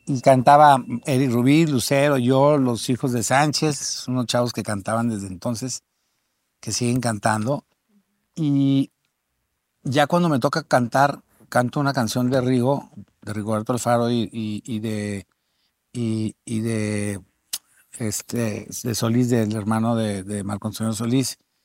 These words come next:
Este, y una canción muy bonita. Entonces ya canto la canción y todo, ahí les voy a mandar el video también, que es padrísimo.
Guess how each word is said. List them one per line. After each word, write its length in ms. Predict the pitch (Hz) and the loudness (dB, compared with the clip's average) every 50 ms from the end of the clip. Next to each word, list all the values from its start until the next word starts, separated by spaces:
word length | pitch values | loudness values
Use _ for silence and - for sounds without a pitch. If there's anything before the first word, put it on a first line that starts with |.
| _ _ _ _ _ _ _ _ _ _ _ _ _ _ - | _ _ _ _ _ _ _ _ _ _ _ _ _ _ -12
Este, 840 | - 127 110 95 - - - - - 107 110 107 107 107 107 104 - - - | -8 -6 -6 -4 -4 -6 -6 -4 -4 -2 -2 0 -2 -2 -4 -4 -6 -8 -6
y 280 | 131 113 110 107 107 - _ _ _ _ _ _ _ _ _ - - | -4 -4 -4 -4 -8 -12 _ _ _ _ _ _ _ _ _ -8 -4
una 140 | 117 131 131 | -2 -2 0
canción 340 | 123 123 104 123 123 127 123 | 0 -2 0 2 2 4 6
muy 160 | 123 135 127 | 6 6 6
bonita. 560 | 120 127 123 123 113 101 127 135 135 143 - _ _ _ _ _ _ _ _ _ _ _ _ _ _ - | 6 4 4 2 2 4 2 2 2 0 -4 _ _ _ _ _ _ _ _ _ _ _ _ _ _ -8
Entonces 420 | - 113 101 - 127 110 139 135 | -6 -4 -2 -2 -2 -2 0 0
ya 160 | 123 127 123 120 | 0 0 0 0
canto 300 | - 113 117 117 131 131 | -2 -4 -2 -2 -2 -2
la 100 | 123 110 | -2 -2
canción 400 | - 101 98 90 82 110 123 123 | -4 -8 -10 -8 -6 -4 -2 -2
y 100 | 117 101 | -2 -2
todo, 300 | - 120 113 120 127 127 | -2 -2 0 0 0 0
ahí 80 | 120 113 | 0 0
les 140 | 117 123 | -2 -2
voy 120 | 113 107 107 | -2 -2 -2
a 40 | 110 | -2
mandar 260 | 117 113 107 104 104 | -4 -4 -4 -6 -6
el 60 | 101 | -4
video 180 | 101 104 101 101 | -4 -6 -6 -8
también, 320 | - 98 101 107 104 95 | -10 -10 -10 -10 -10 -10
que 80 | 90 113 | -10 -10
es 240 | - - - - _ _ | -10 -10 -12 -14 _ _
padrísimo. 640 | - 98 98 101 98 98 90 - 98 101 101 113 117 | -14 -10 -10 -8 -8 -8 -10 -10 -10 -10 -10 -10 -12